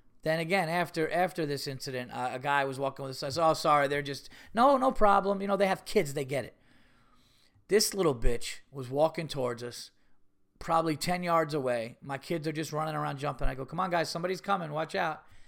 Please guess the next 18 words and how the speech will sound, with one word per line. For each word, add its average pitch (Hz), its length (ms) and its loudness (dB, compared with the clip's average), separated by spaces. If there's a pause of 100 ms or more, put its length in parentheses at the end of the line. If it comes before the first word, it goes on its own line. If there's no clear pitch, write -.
(240)
No 160 280 10
expression 143 500 2
on 127 120 -4
her 120 60 -8
face. - 280 -10
Clearly 202 400 8
heard 156 200 2
me 143 80 -8
say 123 280 -2
it. - 100 -10
It - 80 -8
was 123 140 -6
just 127 200 -8
me, 165 200 -4
her, 151 240 0
and 139 80 -6
the 117 40 -10
kids. - 380 -8